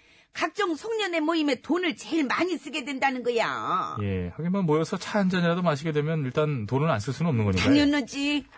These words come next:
Speaker 1: 아, 근데 있네? 나같이 예쁘고 착하고 참하고 귀엽고 섹시한 여자인 너는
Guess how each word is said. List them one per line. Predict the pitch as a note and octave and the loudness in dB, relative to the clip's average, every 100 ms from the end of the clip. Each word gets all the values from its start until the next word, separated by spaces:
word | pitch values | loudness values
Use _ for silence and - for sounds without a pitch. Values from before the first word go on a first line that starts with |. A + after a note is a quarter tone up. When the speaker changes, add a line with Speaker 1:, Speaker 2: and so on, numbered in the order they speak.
| - - | -20 -14
Speaker 1:
아, | D3+ | -10
근데 | - G#3+ G#3 | -4 0 4
있네? | G3+ G3 C4+ D#4+ F4 G4+ - _ _ _ - - | 4 4 4 4 4 2 -2 _ _ _ -16 -2
나같이 | F4+ F#4 F4 E4 F4+ | 0 0 -6 -4 -4
예쁘고 | F4 D#4+ D#4+ | -4 -6 -6
착하고 | - A4+ F4+ D#4 | -6 -2 -2 -2
참하고 | D4 G#4+ G4+ E4 D4 | -4 -2 -2 -2 -4
귀엽고 | - F4 D#4 D4+ | -2 -2 -2 -2
섹시한 | G#4 - E4 C#4+ | -2 0 2 4
여자인 | C#4+ D4 D4+ C4+ A#3+ | 4 4 2 2 4
너는 | E4+ G4 D4 | 2 2 -2